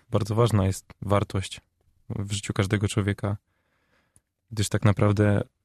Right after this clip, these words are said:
od niej się wszystko zaczyna i na niej się też wszystko kończy. Można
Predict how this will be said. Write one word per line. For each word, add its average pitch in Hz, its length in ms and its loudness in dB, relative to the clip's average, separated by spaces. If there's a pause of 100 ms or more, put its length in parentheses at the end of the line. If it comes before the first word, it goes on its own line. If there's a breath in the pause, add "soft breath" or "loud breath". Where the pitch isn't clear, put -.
(140)
od 104 160 0
niej 104 100 4
się 104 140 -6
wszystko - 320 -4
zaczyna 101 440 0
i 104 80 0
na 104 100 0
niej 104 140 2
się 104 80 -8
też 101 160 -4
wszystko - 340 -4
kończy. 107 400 0 (480)
Można 98 380 0